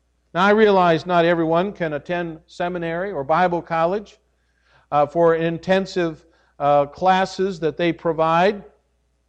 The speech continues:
But each one of us should be students of the Word of God. I've met a number of people that have never had a chance to attend seminary, but frankly, they have an understanding of God's Word just as much as a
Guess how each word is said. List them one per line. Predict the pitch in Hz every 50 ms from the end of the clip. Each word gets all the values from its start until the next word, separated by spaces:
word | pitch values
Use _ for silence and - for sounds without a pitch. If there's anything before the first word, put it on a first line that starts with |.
| _ _ - - -
But | - 160 165
each | 202 247 254 - - -
one | 208 226 233 247
of | 233 185
us | 156 147 147 170 170 - -
should | - - 190 185 156
be | 160 180 180 170
students | - - - - - - 226 226 220 185 143 143 156 175 - - - -
of | 160 160 170 160 151
the | 170 170
Word | 165 160 160 160 160
of | 180 165 160
God. | 190 190 196 180 151 120 - - _ _ _ _ _ _ _ _ _ _ _ _ _ _ _ _ _ _ _ _ _ -
I've | 139 151 143 143
met | 160 160 160
a | 160
number | 156 156 160 165 147 147
of | 139 147
people | - 165 165 160 - 180 175
that | 165 143
have | 139 131 131 - - _ _ _ _ _ _ -
never | 139 151 151 156 147
had | 156 156 160 165
a |
chance | 165 165 - 180 175 175 175 175 -
to | - 170 165
attend | 160 160 - 180 170 170 170 160 143 - _ _ _ _
seminary, | - - 196 190 185 185 180 170 170 185 208 220
but | 175 143 117 -
frankly, | 165 165 170 170 - 165 170 160
they | 151 156 160 160
have | 160 160 156
an | 156 156
understanding | 160 165 156 147 - - - 165 170 170 165 160 156
of | 151 143
God's | 160 165 170 175 170 - 143
Word | 147 170 185 185 175 147
just | 170 170 170 - 165
as | 143 131
much | 151 156 165 170 - -
as | 143 127
a | 160 147 135